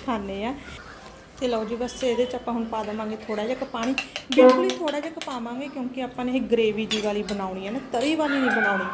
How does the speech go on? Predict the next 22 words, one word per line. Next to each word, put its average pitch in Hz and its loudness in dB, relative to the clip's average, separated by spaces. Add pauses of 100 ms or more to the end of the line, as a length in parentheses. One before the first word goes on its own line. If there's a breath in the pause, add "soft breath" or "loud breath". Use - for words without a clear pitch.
(320 loud breath)
ਪਤਲੀ 240 0
ਤਰੀ 214 -2
ਵਾਲੀ 220 -2
ਬਣਾਉਣੀ 190 -8
ਨਹੀਂ 185 -10
ਹੈਗੀ। 208 -10 (560 loud breath)
ਤੇ 196 -2
ਠੀਕ 247 -4
ਹੈ 262 4
ਜੀ, 247 0 (180)
ਲਓ 226 0
ਜੀ, 208 0
ਆਪਣੀ 220 -2
ਇੱਥੇ 214 0
ਬਣ 202 -2
ਗਈ 202 -2
ਹੈ, 214 2 (1200)
ਇੱਥੇ 233 -2
ਰੱਖੀ 247 2
ਗਈ 226 2
ਆਪਣੀ 226 -2
ਸਬਜ਼ੀ। 233 -2